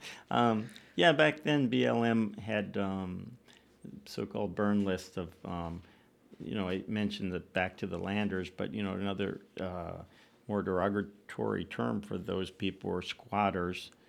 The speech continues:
um, w-, who kinda went out into the country and built a cabin or a sod house or something, and then were living on land they didn't own, which is, you know, um, the government was cleaning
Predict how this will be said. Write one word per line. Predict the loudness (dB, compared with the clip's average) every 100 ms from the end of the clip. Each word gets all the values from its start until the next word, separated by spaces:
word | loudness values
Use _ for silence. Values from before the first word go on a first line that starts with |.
| _ _ _ -10
um, | -6 -6 -6 -10 _ _
w-, | -10 -10 -12 -18 -12
who | -10 -10 -8
kinda | -8 -6
went | -4 -4
out | -2 -4
into | -6 -8 -12 -12 -14
the | -16
country | -10 -10 -8 -8
and | -8 -10 -14 _ -2
built | -2 -2 -6
a | -10 -10
cabin | -12 -10 -8 -8 -6
or | -4 -4
a |
sod | -6 -6 -6 -4
house | -4 -4 -8
or |
something, | -8 -6 -4
and | -6 -6
then | -8 -10 -18 -20 _ _
were | -6 -2 -2 -6 -12 _ -8
living | -4 0 0 -2
on | -4 -4
land | -4 -4
they | -6
didn't | -6 -4 2
own, | 4 2 0 -8 -10
which | -8 -8
is, | -8 -10 -12
you | -10
know, | -8 -10 -16 -20 -20 -20 _ _ -12
um, | -10 -8 -10 -14 _ -20 -20 _
the | -12
government | -8 -6 -6 -8 -8
was | -10 -12 -18 _ -20 -20
cleaning | -6 -2 0 0